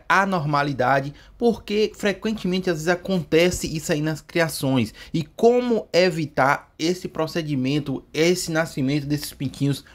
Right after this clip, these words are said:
dessa forma? Eu vou tá explicando pra vocês. Antes de eu te passar já essa dica, peço pra você nos ajudar com a pesquisa.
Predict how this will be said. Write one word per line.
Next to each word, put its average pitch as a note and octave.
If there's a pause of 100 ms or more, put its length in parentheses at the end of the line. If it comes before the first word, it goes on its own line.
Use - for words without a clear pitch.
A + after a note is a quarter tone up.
(120)
dessa D#3+
forma? A2+
Eu G#2
vou B2+
tá D3
explicando D3+
pra D3+
vocês. A2+ (580)
Antes G3+
de G3+
eu G3+
te G#3
passar E3
já D3
essa C#3+
dica, C#3
peço F3
pra F3+
você D#3
nos D#3+
ajudar D#3+
com D#3
a D#3+
pesquisa. D#3